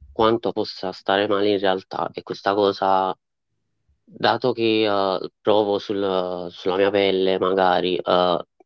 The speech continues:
altri aspetti della malattia, mi fa capire quanto si debbano dosare le parole.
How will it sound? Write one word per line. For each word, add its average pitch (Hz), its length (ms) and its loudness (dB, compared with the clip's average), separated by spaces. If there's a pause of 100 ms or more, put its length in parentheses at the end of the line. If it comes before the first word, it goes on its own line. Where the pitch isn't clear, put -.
(320)
altri 104 320 0
aspetti 104 500 -2
della 95 160 4
malattia, 101 680 2 (320)
mi 110 120 0
fa 95 200 0
capire 95 680 0
quanto 104 720 0 (520)
si - 200 -10
debbano 104 380 2
dosare 101 400 2
le 98 120 0
parole. 87 520 -2